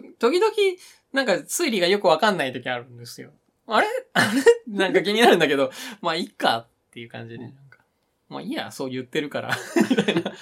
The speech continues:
Speaker 1: 感じが面白かったです。
Speaker 2: 犯人が自白してるからいいやって。
Speaker 1: <laughs> そうなんだろうな、つってね。
Speaker 2: <laughs> そう。
Speaker 1: <laughs> 多分そうなんだな、つって。<laughs> そんなことがありましたね。
Speaker 2: シーズンスリーひどかったですよね。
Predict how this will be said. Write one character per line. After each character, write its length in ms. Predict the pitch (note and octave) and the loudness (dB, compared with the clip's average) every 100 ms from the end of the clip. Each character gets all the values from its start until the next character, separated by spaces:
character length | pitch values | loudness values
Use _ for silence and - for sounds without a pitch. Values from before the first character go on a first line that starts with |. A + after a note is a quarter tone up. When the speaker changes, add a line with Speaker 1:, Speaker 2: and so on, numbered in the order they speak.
| - - - - G3 G#3 - - - - - | -16 -14 2 2 4 2 0 -14 -20 -20 -20
Speaker 1:
感 180 | A#2 A2+ | -16 -14
じ 100 | A#2 | -10
が 280 | D3+ D3 C#3+ | -8 -10 -14
面 160 | B2 | -16
白 140 | A#2 A2 | -12 -14
か 60 | |
っ 60 | - | -14
た 120 | G2+ | -18
で 100 | F#2 | -20
す。 460 | - _ _ _ _ - | -20 _ _ _ _ -16
Speaker 2:
犯 220 | - F#3+ | -4 -4
人 140 | D#3 G#2+ | -2 -4
が 100 | A2+ | -6
自 140 | G#2 | -6
白 220 | B2 C3+ | -10 -10
し 80 | - | -6
て 100 | D#3 | -4
る 80 | D3 | -4
か 100 | G2+ | -6
ら 80 | G2 | -8
い 60 | G#2+ | -8
い 40 | |
や 120 | G#2+ | -8
っ 60 | - _ _ | -12 _ _
て。 80 | F3+ - C4+ - F#4+ C#4+ | -2 6 8 8 8 6
Speaker 1:
<laughs> 40 | - | 4
そ 140 | - | 2
う 40 | G4+ | 2
な 100 | G3 | 4
ん 60 | |
だ 80 | D3 | 4
ろ 120 | B3+ C#3 | 2 2
う 20 | |
な、 220 | B2 - | 0 -2
つ 160 | - A3 | -4 -6
っ 40 | |
て 60 | B2 | -6
ね。 60 | |
Speaker 2:
<laughs> 0 | |
そ 120 | - | -10
う。 40 | D3 - A#3 - B3 G4 | -10 -12 -4 8 8 10
Speaker 1:
<laughs> 480 | F4+ D4+ A#3 - - | 6 4 -10 -10 -8
多 100 | A3+ | -8
分 140 | E3+ | -6
そ 160 | G3 F3 | -6 -6
う 40 | |
な 80 | A#2+ | -6
ん 40 | |
だ 100 | A#2 | -10
な、 180 | C3 - _ | -16 -20 _
つ 120 | - _ _ - - F3 G#3 | -20 _ _ -20 -14 0 0
っ 40 | G#3 B3+ B3+ | 0 -4 -4
て。 40 | G#3 | -8
<laughs> 40 | _ - - - _ _ | _ -20 -20 -20 _ _
そ 120 | - | -20
ん 60 | B2+ | -16
な 100 | A#2+ | -14
こ 100 | A2+ | -14
と 140 | A2 | -14
が 160 | G#2+ - _ _ - | -16 -18 _ _ -12
あ 80 | |
り 80 | A#2 | -12
ま 120 | A2+ G#2+ | -12 -18
し 80 | |
た 80 | - | -18
ね。 60 | A2 | -16
Speaker 2:
シ 260 | A2 - | -8 -4
ー 20 | G3 | -4
ズ 100 | G#3 | -4
ン 80 | |
ス 140 | G3 F#3+ | -4 -2
リ 320 | E3+ C3 B2 | -2 -4 -8
ー 20 | |
ひ 160 | - C3+ | -8 -6
ど 120 | C3 | -4
か 80 | - | -6
っ 80 | - | -10
た 80 | - | -16
で 60 | |
す 100 | - | -16
よ 60 | - | -16
ね。 200 | G2 | -16